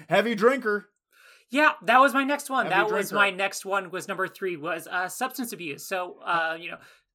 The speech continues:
Speaker 2: go ahead.
Speaker 1: Yeah, no, no, hev-, that's all I got. Heavy drinker, had a bunch of, he, he liked his martinis and he liked his, uh, Manhattans.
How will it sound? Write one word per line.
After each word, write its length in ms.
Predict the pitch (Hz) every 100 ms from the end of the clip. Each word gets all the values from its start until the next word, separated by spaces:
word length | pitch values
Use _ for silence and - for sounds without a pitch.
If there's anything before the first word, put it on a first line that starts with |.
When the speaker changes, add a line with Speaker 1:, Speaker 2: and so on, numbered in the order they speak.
| _
Speaker 2:
go 120 | 180
ahead. 260 | 160 156 - _ _ _
Speaker 1:
Yeah, 220 | - 196 240
no, 260 | 233 262
no, 280 | 220 220 247
hev-, 260 | 240 190 185 160
that's 240 | 180 185
all 200 | 180 175
I 120 | 175 170
got. 300 | 160 156 143
Heavy 220 | 180 202
drinker, 540 | 160 185 175 180 175
had 160 | 165 165
a 60 |
bunch 240 | 165 180 -
of, 180 | 165 -
he, 140 | 160 175
he 100 | 160
liked 200 | 160 175
his 140 | 175 143
martinis 640 | 156 147 175 190 196 190
and 120 | 170 160
he 80 |
liked 260 | 151 156 151
his, 320 | 151 143 123
uh, 400 | 139 127 123 120 - _ _ -
Manhattans. 800 | 160 156 190 160 120 - -